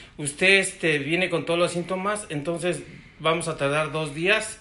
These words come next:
para en entregar los resultados, pero a usted lo vemos, pues, mal, entonces urge, este, los resultados". Y sí, ese mismo día en la noche,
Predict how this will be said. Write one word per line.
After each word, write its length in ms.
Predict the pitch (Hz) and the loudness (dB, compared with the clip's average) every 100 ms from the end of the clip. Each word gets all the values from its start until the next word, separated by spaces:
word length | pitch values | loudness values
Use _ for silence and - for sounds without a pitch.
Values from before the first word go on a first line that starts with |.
| - | -6
para 140 | 135 131 | -4 -4
en 80 | 127 | -4
entregar 280 | 131 131 | -2 0
los 180 | 147 151 | -2 -4
resultados, 580 | 135 131 131 165 165 156 - - - - - - | -4 -6 0 0 0 -4 -12 -20 -20 -20 -20 2
pero 440 | 135 135 131 131 | 4 6 6 6
a 40 | |
usted 220 | 127 160 156 | 2 0 2
lo 100 | 147 | 2
vemos, 480 | 147 151 143 127 - - - - | 2 -2 -4 -6 -8 -12 -18 -12
pues, 220 | 123 107 | -12 -8
mal, 380 | 117 135 151 147 - - - - | -4 0 0 0 -12 -20 -20 -10
entonces 480 | 151 143 160 143 - | -8 -4 -4 -4 -2
urge, 400 | 165 170 165 143 | 0 2 4 4
este, 560 | 113 - 135 120 110 104 | 2 -6 -4 -4 -6 -12
los 140 | 120 120 | -8 -6
resultados". 640 | 120 131 131 160 165 160 - - - | -6 -6 -2 -2 -2 -8 -18 -20 -12
Y 100 | 135 | -10
sí, 140 | - 233 | -2 -2
ese 160 | 220 | -2
mismo 240 | 214 214 208 | -4 -2 0
día 280 | 196 196 175 | 2 4 4
en 100 | 143 | 2
la 80 | |
noche, 380 | 139 170 175 240 | 0 -2 -2 -2